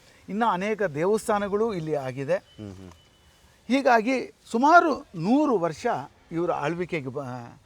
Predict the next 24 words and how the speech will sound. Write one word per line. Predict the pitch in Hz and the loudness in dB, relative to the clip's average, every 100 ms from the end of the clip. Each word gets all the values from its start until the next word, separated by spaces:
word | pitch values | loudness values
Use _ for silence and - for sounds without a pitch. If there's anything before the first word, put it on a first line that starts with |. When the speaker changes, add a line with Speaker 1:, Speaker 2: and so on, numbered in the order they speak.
| _ _ 170 | _ _ -10
Speaker 1:
ಈ | 151 | -8
ಬೆಂಗಳೂರು | 131 147 165 165 123 | -6 -4 -4 -4 -2
ಸೇರಿ | 123 | -2
Speaker 2:
ಬೆಂಗಳೂರು | 143 151 147 135 | 0 2 2 0
ಕೂಡ | 131 143 | -4 -2
ಇವರ | 175 160 139 135 | 0 0 0 0
ಆಳ್ವಿಕೆಗೆ | 127 127 127 127 123 | -2 -4 -8 -8 -8
ಒಂದು | 151 127 120 | -6 -6 -8
ನೂರು | 120 123 | -6 -6
ವರ್ಷ | 120 | -4
Speaker 1:
ನೂರು | 175 233 - | 0 4 4
ವರ್ಷ | 170 135 | 4 2
Speaker 2:
ಒಳಪಟ್ಟಿತ್ತು. | 226 247 113 | 0 -2 -4
Speaker 1:
ಒಳಪಟ್ಟಿತ್ತು. | 165 147 147 135 - 131 _ _ _ _ - 113 101 | -4 -2 -4 -6 -12 -16 _ _ _ _ -20 -16 -16
Speaker 2:
ಓಕೆ. | - 85 - - | -16 -20 -16 -2
Speaker 1:
ಇದಾದ | 196 254 277 | 4 4 2
ನಂತರ | 240 214 180 226 | -4 -6 -8 -6
ನಮ್ಮ | 202 185 180 - - - | -6 -8 -8 -12 -18 0
ಹೊಯ್ಸಳರು | 165 262 262 226 185 151 107 _ _ _ _ _ - | 4 4 4 2 2 0 -4 _ _ _ _ _ -4
ಪ್ರಬಲರಾಗ್ತಾರೆ. | 143 151 202 180 160 - 151 175 - _ _ _ _ _ _ _ - - | -2 2 4 2 0 -4 -4 -4 -8 _ _ _ _ _ _ _ -18 -4
ಇವ್ರನಿಂದ | 190 220 233 226 | 0 2 0 2
ಬರೀ | 226 190 233 202 | 2 2 0 -2
ಇಲ್ಲಿಂದ | 190 226 254 254 247 202 - _ _ _ _ _ 156 | 0 2 4 4 4 2 -4 _ _ _ _ _ 2
ಓಡಿಸೋದಲ್ಲ, | 202 202 208 151 135 | 2 4 2 2 2